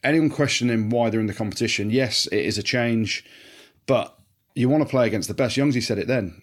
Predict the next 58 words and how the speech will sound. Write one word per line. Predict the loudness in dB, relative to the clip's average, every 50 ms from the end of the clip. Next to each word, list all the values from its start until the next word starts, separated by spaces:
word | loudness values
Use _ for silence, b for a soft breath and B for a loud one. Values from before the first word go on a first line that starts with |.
| _ -4
Like, | -4 -2 0
why | 2 2 2
wouldn't | 4 2 2 2
you | 2 2
want | 2 0
to | 0
go | 0 0
and | 0 0
play | 0 0 0
in | 0 2
Durban | 2 0 0 0 0 -2
as | -2 -2 0
a, | 0 0 -2 -2
as | -2 -2
a | 0
Leicester | 0 0 0 0 -2 -6 -6
Tigers | -2 0 2 2 2 0 -2
player, | -2 -2 -2 -2 -2 -4
for | -6 -8
example? | -8 -8 -8 -8 -8 -8 -6 -6 -6 -6 -8 B B B B B B
You're | B 0 2
never | 2 2 2
gonna | 2 2 2
go | 2 0
and | 0 0
play | 0 0 0
a | 0
club | 0 -2 -2 0
game | 0 0 0 0
in | 0 0
Durban | 0 0 0 0 -2 -4
unless | -4 -2 -2 -2 -2 -4 -6 -4
they're | -2 -2 -2 0
in | -2 -2
the | -2 -2 -2 -4 -4 -8 B B B B B B B
Champions | B -2 -2 -2 -2 -6 -4
Cup. | -2 0 0 0 0 -2 -4
So, | -2 -2 0 0 0 -2 -4 -6 B B B B B B B B B _ _
you | -4 -2 -2
know, | -2 -2 -4 -8 -6
you | -2 -2 0
look | 0 0 -2
at | -4
the | -2
Quins | 0 0 2 2 2 2
boys, | 0 0 0 2
they've | 2 0 0 0
had | 0 0 2
an | 2 0
unbelievable | 2 2 2 2 2 2 2 2 2 2 0 0 0
week | 2 2 2 2 0 -4 -10 -10 -4 0
in | 0 2 2 0 -2 -4
Cape | -2 -2 -2 -2 -2 -4
Town, | -4 -6 -4 -4 -6 -6 -8 -6
just | -4 -2 -2 0 0
an | 0
experience | 0 0 -2 -2 0 2 2 4 4 2 0 -2 -4 -2
that | -2 -2 -2 -2 -6 -10